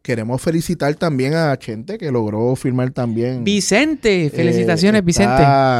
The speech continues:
Speaker 2: Vicente.
Speaker 1: está en otra compañía de, de cable, eh, y va a estar teniendo masacote por allá. Y hace, también salió una noticia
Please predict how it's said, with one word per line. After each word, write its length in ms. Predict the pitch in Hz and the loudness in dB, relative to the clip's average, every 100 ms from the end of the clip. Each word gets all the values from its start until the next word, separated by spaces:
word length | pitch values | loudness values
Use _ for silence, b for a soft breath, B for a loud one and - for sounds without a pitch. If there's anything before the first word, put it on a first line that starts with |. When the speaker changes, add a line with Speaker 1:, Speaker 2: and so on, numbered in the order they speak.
| 113 | 0
Speaker 2:
Vicente. 100 | 123 | -4
Speaker 1:
está 240 | - 120 | -4 -4
en 80 | 123 | 0
otra 200 | 127 135 | 0 0
compañía 600 | 135 135 131 127 127 131 | 0 -2 -2 0 0 0
de, 220 | 127 117 | 0 -2
de 200 | 110 120 | -4 -6
cable, 460 | 104 120 139 175 220 _ _ _ _ _ - | -2 -2 0 -2 -4 _ _ _ _ _ -4
eh, 640 | 139 123 117 110 95 - | -2 0 0 -2 -4 -10
y 160 | - 123 | -6 -4
va 80 | 117 | -4
a 20 | |
estar 240 | - 120 | -4 -6
teniendo 680 | 120 117 123 120 120 123 127 | -6 -8 -6 -4 -2 0 0
masacote 520 | 120 117 127 110 110 123 | 0 -2 -4 -2 -2 0
por 140 | 135 | 0
allá. 420 | 131 110 107 147 - - | 0 0 -2 -4 -10 -6
Y 460 | 120 113 113 107 - | -2 0 -2 -4 -6
hace, 340 | 113 110 143 | -8 -4 -4
también 420 | 139 - 127 117 123 | -4 -4 -2 0 0
salió 240 | 151 147 | 0 0
una 160 | 156 160 | 0 0
noticia 640 | 147 175 190 - 120 131 | -2 -2 -4 -2 -4 -4